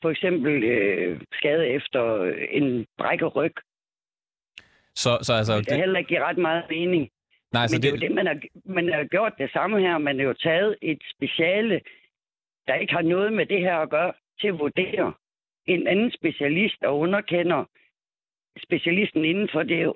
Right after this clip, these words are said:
Speaker 1: område, det drejer sig om.
Speaker 2: Altså simpelthen en, en neurolog, der, der overruler en vurdering fra en speciallæge i,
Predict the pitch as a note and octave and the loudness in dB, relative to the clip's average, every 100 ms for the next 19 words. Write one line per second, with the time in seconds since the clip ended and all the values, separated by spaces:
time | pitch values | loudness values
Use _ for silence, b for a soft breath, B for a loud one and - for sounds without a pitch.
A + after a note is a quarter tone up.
0 | - D#3 F3+ E3 E3 C3 F2 A2 E3 C#3+ | -2 0 2 0 0 0 0 0 -2 -2
1 | C3+ A#2 - _ - A#2 A2 G#2 C3 A#2 | -4 -4 -12 _ -2 2 2 2 2 4
2 | A2+ G#2+ A2+ A#2 A2+ A2+ A#2 C3 E3+ - | 4 2 2 2 4 4 2 2 2 0
3 | B2 - A2+ A2 - G#2+ B2+ A#2 A#2 B2 | -8 -2 0 0 0 -2 0 2 2 2
4 | C3+ D#3 D3 - A2+ A2 G#2+ A2+ A#2 C#3+ | 2 4 2 0 0 2 2 0 0 2
5 | B2+ G#2+ G#2+ G2+ - A#2 B2 A2 G2 G2 | 2 0 0 -2 -2 0 2 2 2 0
6 | G#2+ | 2